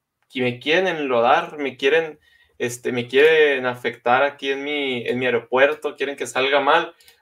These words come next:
porque del Zócalo al aeropuerto solamente se hace media hora. Eso fue, e-, eso fue lo que salí a decir, ¿no? Y que, pues, es que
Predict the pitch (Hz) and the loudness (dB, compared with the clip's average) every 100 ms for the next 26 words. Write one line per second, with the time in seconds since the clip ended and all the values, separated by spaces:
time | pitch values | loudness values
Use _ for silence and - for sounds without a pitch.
0 | _ 151 151 143 127 - 139 131 127 120 | _ 8 8 8 0 0 2 2 -2 -4
1 | - 202 208 165 135 113 - _ _ 127 | 2 2 2 0 0 0 -4 _ _ 2
2 | 123 120 117 160 185 185 - 143 - 131 | 4 2 0 2 2 2 -6 -8 -8 -4
3 | 131 135 135 127 139 143 - 113 - 123 | -4 -4 -8 -8 -10 -8 -6 -8 -6 -6
4 | 117 117 120 101 95 - _ _ _ _ | -6 -4 -4 -4 -10 -14 _ _ _ _
5 | _ _ _ _ _ _ _ _ _ _ | _ _ _ _ _ _ _ _ _ _
6 | _ _ 127 127 123 135 151 151 _ _ | _ _ -4 -2 -2 2 2 0 _ _
7 | _ _ _ _ _ _ _ - - - | _ _ _ _ _ _ _ -8 -6 4
8 | 156 156 160 170 165 160 143 123 139 147 | 6 6 0 0 0 -2 -4 0 0 0
9 | 135 139 151 131 120 120 110 - - - | -4 -2 -2 -4 -2 0 -2 -4 -20 -20
10 | - _ 127 123 120 120 - 135 131 120 | -20 _ -2 -2 -2 -6 -2 2 4 2
11 | 110 | 0